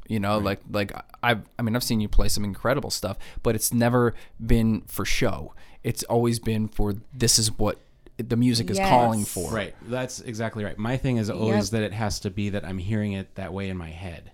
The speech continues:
Speaker 1: Right.
Speaker 2: So, like, if
Speaker 3: Mm-hmm.
Speaker 2: I'm playing cover stuff, I'm not hearing that going over that music. You know what I mean? I'm
Speaker 1: Mm-hmm.
Speaker 2: hearing the groove and kind of how the original record is.
Speaker 3: Yep.
Speaker 1: Mm-hmm.
Speaker 2: And I have other outlets where I'm able to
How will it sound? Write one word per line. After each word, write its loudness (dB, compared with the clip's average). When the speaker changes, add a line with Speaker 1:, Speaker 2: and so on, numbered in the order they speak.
Speaker 1:
Right. 2
Speaker 2:
So, -2
like, 0
if -2
Speaker 3:
Mm-hmm. -4
Speaker 2:
I'm 0
playing -2
cover -4
stuff, -8
I'm -2
not -2
hearing 0
that -8
going -4
over -6
that -12
music. -10
You -12
know -6
what -6
I -6
mean? -8
I'm 0
Speaker 1:
Mm-hmm. 2
Speaker 2:
hearing -2
the -6
groove -4
and -8
kind -6
of -8
how -6
the -8
original -8
record -10
is. -12
Speaker 3:
Yep. -6
Speaker 1:
Mm-hmm. -2
Speaker 2:
And -4
I -2
have -4
other -2
outlets -8
where -4
I'm -6
able -8
to -8